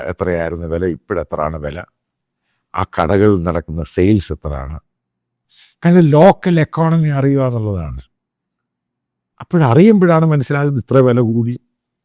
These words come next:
ഇത്ര ഇൻഫ്ലേഷൻ ഉണ്ടായി, പഴയതിൽ നിന്ന് ഇത്ര സാധനങ്ങളെ പോകുന്നുള്ളൂ, ഇത്രമാത്രം കുറവുണ്ടായി, നോർമലായത്. അതായത് ഇന്ത്യൻ എക്കോണമി എന്ന്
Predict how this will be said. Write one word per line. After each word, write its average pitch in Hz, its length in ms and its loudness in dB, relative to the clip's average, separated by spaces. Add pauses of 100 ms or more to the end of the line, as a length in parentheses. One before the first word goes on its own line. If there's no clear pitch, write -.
(360)
ഇത്ര - 180 0 (140)
ഇൻഫ്ലേഷൻ 123 480 -2 (100)
ഉണ്ടായി, 110 300 -4 (680)
പഴയതിൽ 110 420 4
നിന്ന് 117 200 2
ഇത്ര 110 160 -4 (120)
സാധനങ്ങളെ 113 560 2 (120)
പോകുന്നുള്ളൂ, 107 600 2 (640)
ഇത്രമാത്രം 117 640 2
കുറവുണ്ടായി, 104 600 0 (380)
നോർമലായത്. 180 680 2 (1600)
അതായത് 175 340 0 (160)
ഇന്ത്യൻ 165 320 4 (100)
എക്കോണമി 180 540 0
എന്ന് 180 120 0